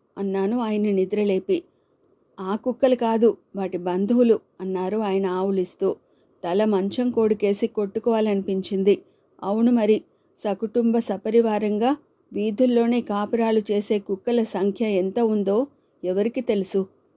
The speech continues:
మరునాటి నుంచి తిరిగి ఆయన వెంటపడ్డాను.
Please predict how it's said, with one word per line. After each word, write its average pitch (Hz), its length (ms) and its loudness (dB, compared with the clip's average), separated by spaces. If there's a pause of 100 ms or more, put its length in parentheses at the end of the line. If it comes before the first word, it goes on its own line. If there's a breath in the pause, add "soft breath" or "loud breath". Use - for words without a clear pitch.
(120)
మరునాటి 220 520 0
నుంచి 208 460 2 (360)
తిరిగి 226 300 0
ఆయన 220 280 0
వెంటపడ్డాను. 202 840 0